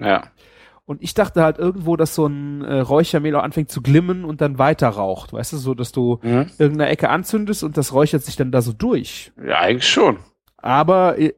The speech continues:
Speaker 2: entweder liegt's an dem Grill, an der Luft, wie die da durchgeht. Das war alles sowas für 'n, für 'n Arsch. Ähm, Rezept dazu habe ich jetzt aber, äh, online gestellt und hab, bin dann einfach dazu übergegangen und habe einfach eine, den Bacon,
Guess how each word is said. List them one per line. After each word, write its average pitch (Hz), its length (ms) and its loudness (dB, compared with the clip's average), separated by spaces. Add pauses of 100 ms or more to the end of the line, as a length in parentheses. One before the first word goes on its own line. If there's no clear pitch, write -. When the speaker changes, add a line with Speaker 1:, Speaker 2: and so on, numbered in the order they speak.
Speaker 2:
entweder 151 360 4
liegt's 185 240 0
an 143 80 4
dem 131 140 4
Grill, 196 520 4
an 151 140 -4
der 123 160 4
Luft, 147 540 -2
wie 185 80 -4
die 160 180 -8
da 165 120 4
durchgeht. 156 480 2
Das - 160 -4
war 107 200 -2
alles 123 280 2
sowas 147 360 2
für 139 100 -2
'n, 123 220 -6 (220)
für - 180 0
'n 117 80 -2
Arsch. 127 480 0 (640)
Ähm, 120 520 -2 (600)
Rezept 139 440 -2
dazu 160 240 2
habe 151 100 2
ich 151 80 -4
jetzt 147 180 0
aber, 123 340 0
äh, 123 300 0
online 175 280 0
gestellt 190 420 0
und 131 140 -6
hab, 139 240 -2 (340)
bin 147 140 0
dann 151 100 2
einfach 147 180 2
dazu 135 260 0
übergegangen 143 560 0 (360)
und 117 120 -4
habe 135 200 4
einfach 131 280 -2
eine, 117 280 -8
den 117 220 -2
Bacon, 120 560 -2